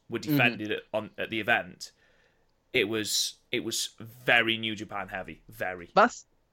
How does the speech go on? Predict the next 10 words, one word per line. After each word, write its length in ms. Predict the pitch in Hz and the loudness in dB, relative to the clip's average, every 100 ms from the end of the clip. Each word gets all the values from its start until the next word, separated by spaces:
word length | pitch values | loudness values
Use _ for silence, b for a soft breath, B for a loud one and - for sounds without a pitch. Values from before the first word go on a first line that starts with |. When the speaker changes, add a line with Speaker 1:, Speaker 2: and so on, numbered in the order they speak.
| - | 0
Speaker 2:
that's 240 | 165 262 - | 2 4 6
sort 120 | 254 | 6
of 60 | |
the 120 | 165 143 | 6 0
uncanny 440 | 139 135 131 110 | 0 0 0 -2
thing 400 | - 151 180 170 - - | -4 -4 -4 -6 -12 -4
about 480 | 127 - 131 151 - | -4 2 4 4 4
this, 400 | 156 104 - - - | 2 2 -2 -20 -4
in 280 | 123 131 120 | 0 0 2
that 600 | 123 120 110 - - | 4 6 4 0 -16